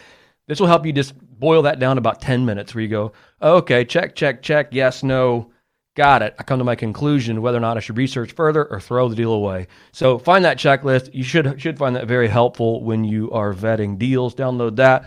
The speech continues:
Also join our investor club there on the website. That's the only way you hear about our opportunities. And then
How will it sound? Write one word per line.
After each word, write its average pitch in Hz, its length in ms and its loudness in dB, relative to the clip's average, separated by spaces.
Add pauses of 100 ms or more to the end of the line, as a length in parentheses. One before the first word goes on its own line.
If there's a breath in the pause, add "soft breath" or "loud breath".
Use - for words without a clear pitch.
(260 loud breath)
Also 123 180 0
join 123 200 0
our 120 100 0
investor 127 340 0
club 127 480 0
there 120 320 0
on 113 100 -4
the 113 80 -2
website. 117 640 -2
That's 123 160 -14
the 110 100 -8
only 117 120 -2
way 113 140 -4
you 107 80 -4
hear 113 140 -4
about 110 320 -4
our 110 180 -4
opportunities. 127 720 0 (340 soft breath)
And 113 160 -4
then 110 240 0